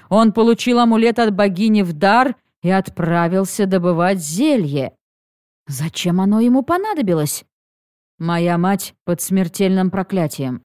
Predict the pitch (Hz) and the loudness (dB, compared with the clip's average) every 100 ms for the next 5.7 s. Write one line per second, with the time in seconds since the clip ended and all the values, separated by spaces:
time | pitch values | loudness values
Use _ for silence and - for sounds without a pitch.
0 | _ _ _ _ 202 214 220 180 208 226 | _ _ _ _ -4 0 0 0 0 2
1 | 208 170 143 - 196 175 180 160 - 160 | 2 0 -2 -4 -2 -2 -2 -4 -4 -8
2 | 151 147 - 180 185 156 139 - _ _ | -6 -8 -6 -4 -2 -2 -4 -10 _ _
3 | _ _ _ _ 247 262 247 - 269 262 | _ _ _ _ 0 2 2 0 -2 2
4 | 277 262 - 254 - 277 254 226 233 240 | 2 0 -2 -4 -2 0 0 0 0 -2
5 | - 254 247 - 254 160 127 | -2 -4 -4 -6 -2 -2 -4